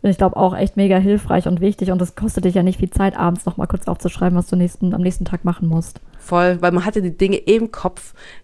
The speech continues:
Speaker 2: die man jetzt am, am Vortag oder am selben Tag gemacht hat und weiß, okay, wo muss ich morgen wieder ansetzen, wo muss ich weitermachen?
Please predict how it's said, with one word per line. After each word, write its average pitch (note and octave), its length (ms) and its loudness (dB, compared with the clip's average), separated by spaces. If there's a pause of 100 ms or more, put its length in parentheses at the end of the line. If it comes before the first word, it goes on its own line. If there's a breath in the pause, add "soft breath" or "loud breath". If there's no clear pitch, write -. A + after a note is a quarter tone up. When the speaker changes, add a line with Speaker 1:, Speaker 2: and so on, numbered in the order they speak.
Speaker 2:
die E3+ 80 2
man D#3+ 300 0
jetzt - 280 0
am, D3+ 260 0
am E3 140 -4
Vortag F3+ 480 -2
oder D3+ 220 2
am D3+ 100 0
selben F3+ 320 0
Tag F3+ 240 -4
gemacht D#3 360 -6
hat F3+ 180 -6
und D#3 100 -6
weiß, D#3 240 0
okay, D#3+ 260 -4
wo E3 200 4
muss F3 180 0
ich - 60 -8
morgen D#3+ 240 -2
wieder D#3+ 180 -2
ansetzen, D3+ 600 -8
wo E3 140 0
muss E3 200 -6
ich - 160 -14
weitermachen? C#3+ 640 -4